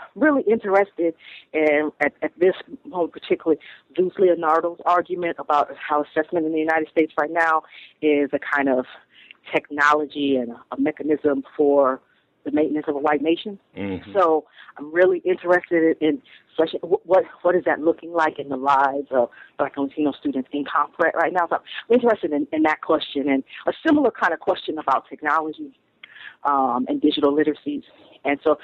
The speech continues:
Speaker 1: but, and those are, those I'm really thinking of those as, um, article length pieces. Um, the more extended piece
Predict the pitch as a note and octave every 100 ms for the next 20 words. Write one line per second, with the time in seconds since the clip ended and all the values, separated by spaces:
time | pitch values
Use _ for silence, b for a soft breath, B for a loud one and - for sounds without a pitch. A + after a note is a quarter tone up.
0 | B B - F3+ G3+ C#4 G3+ D#3 - _
1 | F#3 F#3 E3+ E3+ D3 C#3 B2+ A#2+ B2+ B2+
2 | A#2+ - C3 B2 - _ _ _ _ -
3 | D#3 - D#3 C#3+ - - D#3+ C#3+ C#3 B
4 | B B B F3 F#3 F#3+ E3+ D#3 D#3+ _
5 | G#3 - - - C5+ A4+ G4 - D#4 C4+